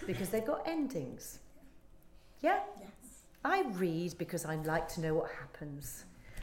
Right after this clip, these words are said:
Speaker 1: But
Speaker 2: There's
Speaker 1: that
Speaker 2: resolution.
Speaker 1: Yeah, there's normally, normally there's, not all books give you that, do they? Not, of course they don't. But there's resolution, isn't there? And there's a meaning behind it and all the rest of it. And so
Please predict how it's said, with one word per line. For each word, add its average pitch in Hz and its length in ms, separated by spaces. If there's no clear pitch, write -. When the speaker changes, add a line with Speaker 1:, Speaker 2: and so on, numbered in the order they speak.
Speaker 1:
But 240 80
Speaker 2:
There's 233 100
Speaker 1:
that 277 180
Speaker 2:
resolution. 165 600
Speaker 1:
Yeah, 294 300
there's 302 160
normally, 311 640
normally 233 600
there's, 185 340
not 349 280
all 330 160
books 233 300
give 185 200
you 165 100
that, - 220
do 160 160
they? - 160
Not, 190 300
of 185 140
course 170 180
they 143 140
don't. - 240
But 208 120
there's 196 240
resolution, 180 600
isn't 151 260
there? 131 240
And 156 560
there's 165 200
a 170 40
meaning 185 460
behind 143 440
it 131 200
and 160 100
all 160 100
the 156 80
rest 147 220
of - 80
it. 139 200
And 175 160
so 175 280